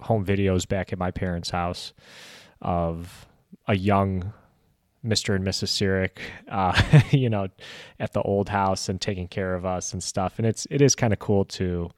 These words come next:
uh, see that and see what life was <laughs> like.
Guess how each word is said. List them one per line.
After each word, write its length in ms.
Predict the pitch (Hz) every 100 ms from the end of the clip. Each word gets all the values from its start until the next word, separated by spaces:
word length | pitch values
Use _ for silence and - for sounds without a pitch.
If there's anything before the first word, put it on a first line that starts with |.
| _ _ _ _ _ _ _
uh, 140 | 95
see 320 | 90 - 107 92
that 460 | 85 82 - - _ _
and 140 | 95
see 220 | - 95 87
what 260 | 87 -
life 300 | 98 90 -
was 200 | 101 -
<laughs> 0 |
like. 240 | 98 87